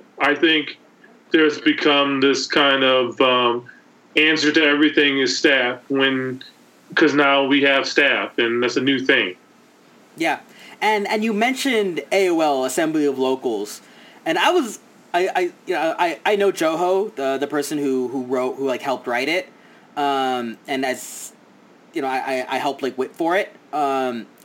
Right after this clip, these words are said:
Speaker 2: what really pissed me personally, um, what really pissed me off was the price, like, the, the, the projected cost was like, oh, again, like, staff is gonna basically run things, but also, like,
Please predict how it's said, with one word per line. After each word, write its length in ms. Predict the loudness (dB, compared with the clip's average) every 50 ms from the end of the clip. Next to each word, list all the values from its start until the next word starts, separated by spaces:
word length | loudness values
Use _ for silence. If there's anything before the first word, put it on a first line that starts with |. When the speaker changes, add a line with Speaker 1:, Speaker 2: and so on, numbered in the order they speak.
| -12 _ -4
Speaker 2:
what 200 | -4 -2 -2 0
really 240 | 0 2 2 0 0
pissed 460 | 0 -2 -2 -2 -2 -6 -12 -12 -8
me 240 | -4 -2 -2 -2 -2
personally, 540 | -2 -2 -2 -2 -2 -4 -6 -6 -6 -8 -12 -14 -8 -6
um, 240 | -4 -2 -2 -2
what 200 | -4 -4 -6 -4
really 140 | -2 -2 -2
pissed 240 | -2 -4 -6 -6 -4
me 140 | -4 -2 -2
off 280 | -2 -2 -4 -4 -4
was 480 | -4 -2 -2 -2 -2 -4 -6 -8 -10 -14 -20 -20 -20 -20 -20 -20 -20 -20 -20 -20 _ _
the 80 | -10 -10
price, 600 | -8 -8 -4 -2 0 0 0 -2 -6 -8 -12 -8 -6
like, 160 | -4 -4 -2
the, 220 | -2 -2 -2 -2 -4
the, 100 | -6 -8 -6 -6
the 100 | -6 -6
projected 480 | -6 -6 -4 -4 -4 -6 -6 -12 -10
cost 400 | -6 -4 -2 -2 -2 -2 -4 -4
was 180 | -4 -4 -2 0
like, 240 | -2 -2 -2 -2 0 2
oh, 240 | 2 2 2 2 0
again, 180 | 0 0 0
like, 140 | -2 -4 -4
staff 280 | -2 0 0 0 0 0
is 60 | -2
gonna 240 | -2 0 0 -2 -4 -6 -14 _ _ _ -4
basically 260 | -4 -4 -2 -4 -2
run 200 | -2 -2 -2 -2
things, 220 | -2 -2 -4 -2
but 120 | -2 -2 -2
also, 200 | -2 -2 -4 -4
like, 280 | -2 -2 -2 -4 -6